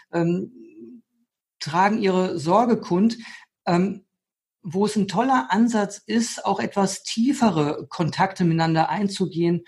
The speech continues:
und, äh, sich auszutauschen, gerade auch mit seinen Kunden, mit seinen Mitarbeitern,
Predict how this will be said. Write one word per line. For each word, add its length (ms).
und, 320
äh, 320
sich 220
auszutauschen, 800
gerade 460
auch 140
mit 120
seinen 240
Kunden, 460
mit 100
seinen 240
Mitarbeitern, 720